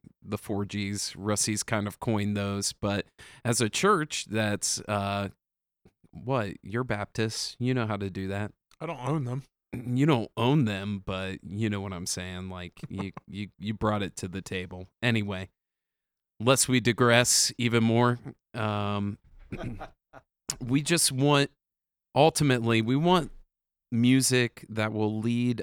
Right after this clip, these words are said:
Speaker 1: others into a greater understanding of who God is.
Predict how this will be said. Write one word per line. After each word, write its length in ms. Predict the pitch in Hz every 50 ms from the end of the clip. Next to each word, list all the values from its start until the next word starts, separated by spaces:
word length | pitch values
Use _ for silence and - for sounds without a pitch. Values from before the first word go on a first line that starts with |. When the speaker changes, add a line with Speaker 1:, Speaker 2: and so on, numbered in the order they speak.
| - -
Speaker 1:
others 680 | 107 107 104 98 110 107 107 107 107 107 101 - - -
into 340 | 107 101 101 - - 107 101
a 40 | 101
greater 600 | 95 - 101 101 110 117 117 110 113 113 110 - -
understanding 1080 | 104 107 104 98 101 101 101 - - - - 98 98 98 98 95 101 101 98 98 98 - -
of 420 | 92 95 90 90 90 85 - - _ _ _ _ _ _ _ _ _ -
who 220 | - 135 131 123
God 400 | 113 117 104 104 104 104 101 92 - -
is. 560 | 98 98 87 69 - - - - - - -